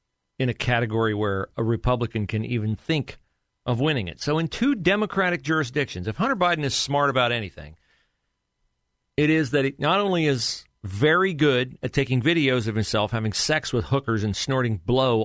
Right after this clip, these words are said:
off their bellies, but he also is very good about, probably coincidentally, committing his crimes in the right jurisdictions where it would be very hard to get the attorney in charge to charge him in those areas. And because David Weiss, the Delaware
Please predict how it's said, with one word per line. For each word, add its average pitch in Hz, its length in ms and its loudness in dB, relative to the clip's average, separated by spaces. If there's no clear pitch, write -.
off 101 180 -4
their 104 120 -2
bellies, 85 580 -4
but 143 120 2
he 160 80 0
also 175 460 0
is 127 160 -2
very 147 260 0
good 139 220 2
about, 120 400 0
probably 165 440 0
coincidentally, 127 840 -2
committing 151 440 2
his 131 160 0
crimes 131 480 0
in 117 120 0
the 110 80 0
right 113 240 0
jurisdictions 104 760 -4
where 113 160 -2
it 120 60 -4
would 110 100 -6
be 110 100 0
very 120 280 0
hard 107 640 -2
to 123 100 0
get 131 340 0
the 123 120 0
attorney 135 420 -2
in 117 80 2
charge 117 400 0
to - 80 -16
charge 120 380 0
him 98 100 -2
in 92 80 -2
those 98 180 0
areas. 117 380 0
And 117 140 -2
because 113 400 -2
David 113 280 0
Weiss, 123 360 0
the 95 100 -12
Delaware 107 720 0